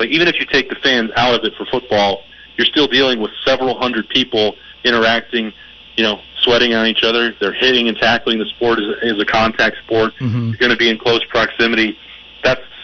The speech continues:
Speaker 1: you know, how we understand it right now is how the disease is spread. I don't think that you, you know, if you have golf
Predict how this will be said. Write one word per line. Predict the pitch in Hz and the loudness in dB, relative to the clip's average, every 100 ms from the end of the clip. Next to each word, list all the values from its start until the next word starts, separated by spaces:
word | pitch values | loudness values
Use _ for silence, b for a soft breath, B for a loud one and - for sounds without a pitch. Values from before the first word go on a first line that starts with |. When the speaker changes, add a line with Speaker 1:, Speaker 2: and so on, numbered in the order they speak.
| B - | B -6
Speaker 1:
you | 117 | 0
know, | 113 107 | 0 -2
how | - 123 | 0 2
we | 123 | 2
understand | 123 110 - 123 | 0 -2 0 2
it | 117 | 2
right | 117 | 2
now | 117 127 110 | 2 2 2
is | 104 | 0
how | 113 113 | 0 0
the | 107 | -2
disease | 104 101 110 98 | -4 -2 -2 -2
is | |
spread. | - - 123 104 | -6 -2 0 2
I | 110 | 2
don't | 120 - | 0 -2
think | 123 - | -4 -2
that | 113 | -4
you, | 113 110 - B B B B - | -2 -6 -6 B B B B -2
you | |
know, | 107 101 98 - - | 0 0 -2 -12 -4
if | 113 156 | 0 2
you | |
have | 156 143 - | 2 2 2
golf | 123 139 | 2 2